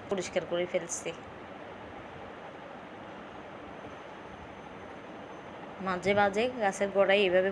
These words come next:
পরিষ্কার করতে হয়, না হয় গাছগুলা মারা যায়। আমাদের ছাদেও আগে সবগুলা ফেলে দেওয়া হয়েছে, ও বাইরে নিয়ে এক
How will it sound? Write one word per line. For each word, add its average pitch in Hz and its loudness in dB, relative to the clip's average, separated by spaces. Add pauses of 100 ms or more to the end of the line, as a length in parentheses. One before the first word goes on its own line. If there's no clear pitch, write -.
পরিষ্কার 190 0
করতে 180 -4
হয়, 180 2 (580)
না 170 -2
হয় 180 2
গাছগুলা 180 8
মারা 190 4
যায়। 147 -2 (720)
আমাদের 185 4
ছাদেও 208 10
আগে 156 4 (880)
সবগুলা 196 6 (540)
ফেলে 196 12
দেওয়া 202 10
হয়েছে, 208 4
ও 196 6
বাইরে 185 10
নিয়ে 202 4 (600)
এক 190 10